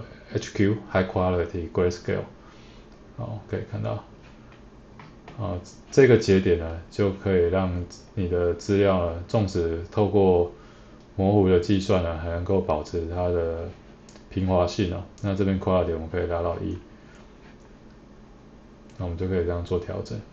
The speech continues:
然后你看这样做了模糊之后，很容易我们的色阶又跑了，所以像这个时候也需要一个 auto label 来，来进行。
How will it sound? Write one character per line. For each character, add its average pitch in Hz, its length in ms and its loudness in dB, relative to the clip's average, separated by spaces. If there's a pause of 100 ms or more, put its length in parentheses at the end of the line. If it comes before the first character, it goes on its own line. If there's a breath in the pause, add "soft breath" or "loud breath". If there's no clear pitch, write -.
(520 loud breath)
然 104 100 4
后 113 100 4
你 98 80 4
看 113 220 4
这 123 100 2
样 107 260 2 (120)
做 117 220 10
了 104 60 12
模 95 200 8
糊 95 160 6
之 95 180 2
后， 92 160 6
很 87 120 0
容 87 220 -2
易 98 80 2
我 87 80 2
们 82 80 -4
的 82 160 -4
色 92 220 0
阶 90 140 -2
又 90 140 4
跑 - 220 -6
了， 98 140 -6
所 98 120 2
以 92 40 2
像 95 180 0
这 98 100 0
个 90 100 2
时 90 140 -2
候 87 100 4
也 80 100 0
需 92 180 -4
要 87 160 2
一 87 80 -2
个 90 120 -4
auto 87 340 0
label 82 280 -6 (960 loud breath)
来， 85 300 -6
来 82 160 -2
进 90 240 0
行。 95 220 -8